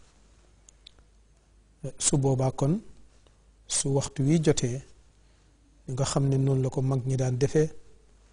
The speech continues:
sunu sëriñ si ñu jiitu, noonu la ñu ko daan defee, eh, ñu nit ñu roy ci rek, ndax diine ji diine roy la. Bi ñu xamee diine ji ba tey, royuwaay,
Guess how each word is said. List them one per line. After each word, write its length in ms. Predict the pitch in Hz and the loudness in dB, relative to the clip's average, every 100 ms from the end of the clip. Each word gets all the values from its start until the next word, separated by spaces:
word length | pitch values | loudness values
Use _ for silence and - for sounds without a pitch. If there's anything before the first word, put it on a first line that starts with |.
| - _ _ _ - | -20 _ _ _ -10
sunu 280 | - 135 | -2 0
sëriñ 360 | 135 - 135 135 | 2 4 2 2
si 180 | - 135 | 2 2
ñu 120 | 135 120 | 0 0
jiitu, 280 | 147 147 156 139 - - | 2 2 0 -6 -12 -8
noonu 160 | 139 135 | -4 -2
la 60 | 135 | -2
ñu 120 | 135 | -2
ko 100 | - | -2
daan 200 | 135 135 | -2 0
defee, 340 | 127 156 160 - - - - - _ - - - _ - _ _ | 2 2 0 -4 -16 -20 -20 -20 _ -20 -20 -20 _ -20 _ _
eh, 100 | 156 - | -8 0
ñu 200 | 151 151 | 4 6
nit 180 | 143 143 | 4 2
ñu 180 | 156 139 | 2 4
roy 180 | 143 143 | 6 4
ci 140 | 131 135 | 4 0
rek, 380 | 123 - - - - - - _ - - - - _ _ - | -2 -8 -16 -18 -20 -20 -20 _ -20 -20 -20 -20 _ _ -4
ndax 220 | 139 127 | -2 -2
diine 400 | 135 123 151 143 131 | 0 2 4 4 2
ji 140 | 156 | 0
diine 380 | 147 131 135 156 | 0 0 2 6
roy 240 | 160 156 131 | 6 6 4
la. 140 | 117 - - _ - _ _ _ _ _ _ _ - - - | 0 -12 -20 _ -20 _ _ _ _ _ _ _ -20 -18 -8
Bi 200 | 131 139 | -2 0
ñu 100 | 143 | 2
xamee 600 | - 147 143 139 139 151 - | 2 2 2 2 0 -2 -6
diine 400 | 123 120 143 135 | -6 2 2 4
ji 80 | 127 | 2
ba 120 | 131 | 2
tey, 360 | 165 160 123 - - - - - - _ _ _ _ - | 6 6 6 0 -16 -20 -20 -20 -20 _ _ _ _ -2
royuwaay, 640 | 135 139 131 127 131 123 | 4 4 4 4 2 0